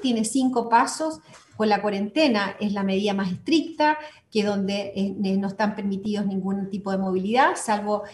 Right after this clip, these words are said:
algunos permisos esenciales, y la apertura avanzada, que es el plan, el paso número cinco, que hasta este momento nunca se ha implementado. Esto está basado en, en criterios epidemiológicos,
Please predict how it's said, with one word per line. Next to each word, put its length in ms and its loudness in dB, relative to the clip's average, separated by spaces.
algunos 360 0
permisos 520 -2
esenciales, 800 2
y 120 2
la 80 8
apertura 400 2
avanzada, 640 6
que 80 0
es 80 4
el 100 -2
plan, 400 2
el 140 -2
paso 260 0
número 300 0
cinco, 560 0
que 80 2
hasta 160 -2
este 160 -2
momento 440 0
nunca 280 0
se 100 -6
ha 60 -4
implementado. 800 -4
Esto 300 0
está 160 4
basado 560 2
en, 240 -2
en 100 0
criterios 500 -2
epidemiológicos, 1040 -2